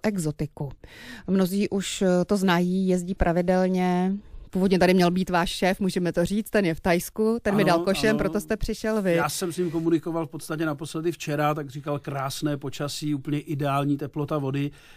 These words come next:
Speaker 2: Eh, já bych možná ale v Tajsku, už je, už je narváno tím pádem, tak já bych možná doporučil Spojené arabské emiráty, protože dneska už, eh, je to, eh, novinka svým způsobem, eh, objevená tím, že vlastně oni zrušili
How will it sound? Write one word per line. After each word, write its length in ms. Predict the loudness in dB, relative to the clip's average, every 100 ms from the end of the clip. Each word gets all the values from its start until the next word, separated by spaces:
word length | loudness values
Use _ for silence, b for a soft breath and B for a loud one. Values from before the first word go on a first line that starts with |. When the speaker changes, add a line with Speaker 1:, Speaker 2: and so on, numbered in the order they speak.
| B
Speaker 2:
Eh, 220 | -2 -2 0
já 180 | 0 2
bych 160 | 0
možná 280 | 0 2 4
ale 140 | 4 2
v 60 |
Tajsku, 340 | -2 -6 0 0
už 220 | 0 0
je, 140 | 0
už 180 | -2 0
je 60 | 2
narváno 460 | 2 2 2 2
tím 240 | 2 0 2
pádem, 500 | 0 0 0 0 0
tak 180 | -2
já 120 | -4 -4
bych 180 | -4
možná 280 | -4 -2 0
doporučil 640 | 0 -2 -6 -4 2 2 2
Spojené 340 | -4 -2 0
arabské 400 | 0 -4 -4 0
emiráty, 480 | 2 2 0 -2 -10
protože 480 | -10 -8 -4 -4 -4 B B B -8
dneska 280 | -6 0
už, 260 | 2 2 -2
eh, 60 | -2 -2
je 120 | -4
to, 200 | 0 0 -2
eh, 140 | -10 -8 -2
novinka 500 | 0 4 4 2 -2
svým 200 | 2 2
způsobem, 680 | 0 -8 -4 0 4 4
eh, 200 | 4 0
objevená 500 | -2 -2 0 2 0
tím, 300 | 0 -2 0
že 100 | 0
vlastně 300 | -2 -4 -2
oni 160 | 2 2
zrušili 480 | 2 -2 -2 -2